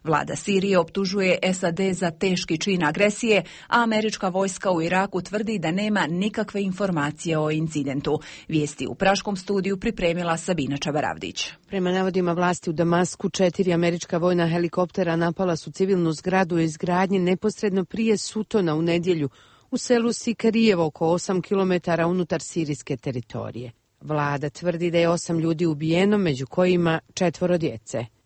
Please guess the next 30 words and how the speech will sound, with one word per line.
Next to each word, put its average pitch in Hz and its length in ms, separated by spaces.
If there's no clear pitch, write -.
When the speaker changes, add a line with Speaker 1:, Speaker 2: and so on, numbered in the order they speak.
Speaker 2:
Dok 233 140
pripadnici 226 520
američke 214 420
vojske 214 380
u 202 60
Iraku 196 380
tvrde 214 320
da 196 100
ne 202 160
znaju 196 220
ništa, 196 420
jedan 233 220
zvaničnik 226 560
u 196 40
Washingtonu 202 600
izjavio 190 500
je, 151 100
pod 180 240
uvjetima 185 480
da 190 120
ostane 190 320
anoniman, 202 520
da 254 80
su 214 140
specijalne 214 480
snage 202 420
izvele 196 340
napad 175 400
u 170 40
Siriji. 156 480